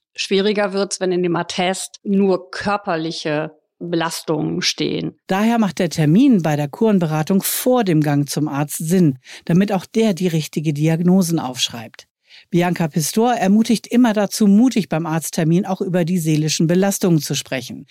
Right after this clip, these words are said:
Speaker 2: Falsche Tapferkeit und Durchhalten, bis nichts mehr geht, ist absolut gesundheitsschädigend.
Speaker 1: Die Erschöpfung und Vereinbarkeit, Familie, Beruf, ist Hauptgrund, eine Kur zu beantragen mittlerweile, ja.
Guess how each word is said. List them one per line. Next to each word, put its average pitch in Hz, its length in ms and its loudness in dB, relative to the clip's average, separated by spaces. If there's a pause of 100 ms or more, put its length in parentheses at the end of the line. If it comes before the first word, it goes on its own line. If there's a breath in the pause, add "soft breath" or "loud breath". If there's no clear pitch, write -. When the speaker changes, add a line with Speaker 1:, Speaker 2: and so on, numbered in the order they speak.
(160 loud breath)
Speaker 2:
Falsche 135 380 -2
Tapferkeit 165 760 -4
und 139 180 -2
Durchhalten, 208 540 0
bis 151 180 -2
nichts 151 240 -2
mehr 151 120 0
geht, 190 280 0
ist 151 300 -8
absolut 185 680 0
gesundheitsschädigend. 165 1120 -2 (180)
Speaker 1:
Die 196 60 0
Erschöpfung 247 880 -2
und 185 380 -2
Vereinbarkeit, 202 880 -4
Familie, 202 760 -4
Beruf, 254 680 0 (320)
ist 220 380 0
Hauptgrund, 180 640 -2 (100)
eine 170 100 -2
Kur 170 320 -10
zu 190 140 -6
beantragen 180 640 -4
mittlerweile, 190 640 -2
ja. 190 160 -2